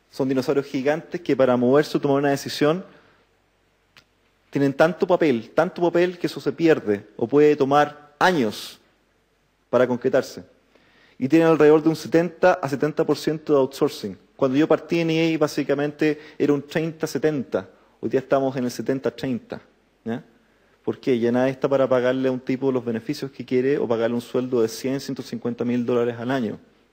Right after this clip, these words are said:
¿m? Sino que está para justamente tomar ese trabajo y virarlo a China.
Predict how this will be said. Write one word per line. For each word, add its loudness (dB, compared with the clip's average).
¿m? -6
Sino -4
que 0
está 0
para 0
justamente -4
tomar -2
ese -10
trabajo 0
y -4
virarlo 0
a -2
China. -6